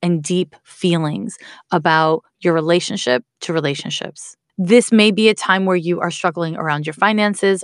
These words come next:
or, again, around your values. And these are the major themes that I tend to see as associated with Venus. Saturn and Pluto are both pressure cookers,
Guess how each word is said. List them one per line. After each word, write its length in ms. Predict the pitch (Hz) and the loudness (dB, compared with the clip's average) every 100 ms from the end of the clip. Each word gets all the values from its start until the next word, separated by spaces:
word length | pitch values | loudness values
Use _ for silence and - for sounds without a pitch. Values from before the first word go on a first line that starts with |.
| - | -4
or, 240 | 180 185 - | 0 0 0
again, 520 | 170 151 208 202 190 | -6 0 0 0 -2
around 380 | 185 180 165 165 | -2 -2 -2 -2
your 140 | 151 143 | -4 -2
values. 580 | 139 143 147 - - | -2 -2 -4 -10 -10
And 260 | - 165 160 - _ | -4 -2 -2 -8 _
these 260 | 175 226 226 | 4 6 6
are 60 | |
the 100 | 226 | 6
major 420 | 220 214 202 202 190 | 6 6 6 6 4
themes 400 | - 214 196 185 | 4 4 4 0
that 280 | 170 180 170 | 0 0 2
I 120 | 165 | 2
tend 260 | 175 165 156 | 0 -2 -4
to 80 | |
see 200 | 196 190 | -2 2
as 140 | 180 156 | 2 2
associated 720 | 170 202 190 - 180 170 160 | -4 -2 -2 0 0 0 -2
with 400 | - 170 170 - | -4 -2 -2 -4
Venus. 560 | - 160 165 156 143 - - - - - | -10 -6 -4 -4 -8 -12 -16 -20 -20 -8
Saturn 480 | - 180 185 190 | -2 0 0 0
and 180 | - 170 | -2 -8
Pluto 380 | - 185 175 170 - | -2 2 4 2 0
are 120 | 165 | -4
both 320 | - 160 160 _ _ | -2 -2 -2 _ _
pressure 420 | - 156 151 151 | -6 -4 -2 -4
cookers, 680 | 147 156 147 - - - | -6 -10 -8 -12 -12 -18